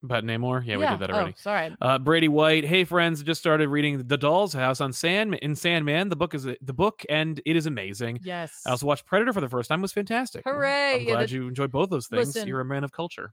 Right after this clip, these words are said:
Speaker 2: um, Neil Gaiman will go to say, like, "Yeah, everyone loves The Doll's House," but his favorite is, I think, Dream Country.
Speaker 1: Mm-hmm.
Speaker 2: No, it's not Dream Country. It's, um, Season of Mist. No,
Speaker 1: Yeah.
Speaker 2: A Game of You.
Speaker 1: There you
Speaker 2: He
Speaker 1: go.
Speaker 2: loves A Game of You. Sorry, I was like,
Speaker 1: Mm.
Speaker 2: "Wait," several volumes later.
Speaker 1: Yeah.
Speaker 2: Um, th-, I, I think Doll's House is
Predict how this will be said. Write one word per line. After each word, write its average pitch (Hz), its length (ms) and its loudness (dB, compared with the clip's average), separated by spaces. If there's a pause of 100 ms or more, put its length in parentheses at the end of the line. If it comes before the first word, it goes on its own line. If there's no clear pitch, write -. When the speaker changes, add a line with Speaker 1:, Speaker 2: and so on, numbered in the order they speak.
Speaker 2:
um, 196 460 -2 (140)
Neil 262 180 -2
Gaiman 247 320 0
will 202 80 -6
go 190 240 0
to 185 100 -4
say, 180 200 -2
like, 170 160 -2
"Yeah, 180 100 0
everyone 175 300 -2
loves 165 180 -6
The 165 60 -18
Doll's 160 260 -4
House," 165 240 -6
but 160 80 -14
his 170 180 -8
favorite 175 400 -6
is, 160 360 -6
I - 20 -18
think, 180 160 -18 (220)
Dream 170 240 -10
Country. 233 580 -4
Speaker 1:
Mm-hmm. 139 240 2
Speaker 2:
No, 214 160 6
it's 185 80 -2
not 190 140 -2
Dream 175 160 -10
Country. 156 380 -8
It's, - 500 -8
um, 170 240 -6
Season 175 340 -8
of 156 140 -12
Mist. 160 500 -10
No, 208 140 4
Speaker 1:
Yeah. 190 80 -2 (100)
Speaker 2:
A 202 80 2
Game 180 180 2
of 147 100 -6
You. 131 100 -14 (180)
Speaker 1:
There 131 160 4
you 110 100 2
Speaker 2:
He 104 80 6
Speaker 1:
go. 240 60 8
Speaker 2:
loves 202 140 4
A 196 40 -2
Game 180 140 2
of 156 100 0
You. 143 220 -6
Sorry, 190 320 6
I 185 60 8
was 190 80 6
like, 196 100 8
Speaker 1:
Mm. 214 40 8
Speaker 2:
"Wait," 220 260 6 (280)
several 185 280 -4
volumes 170 320 -2
later. 175 340 0
Speaker 1:
Yeah. 120 320 6
Speaker 2:
Um, 180 80 2 (400)
th-, - 140 -14
I, 202 400 4
I 202 40 2
think 202 140 -2
Doll's 165 220 0
House 151 200 -4
is 143 140 -16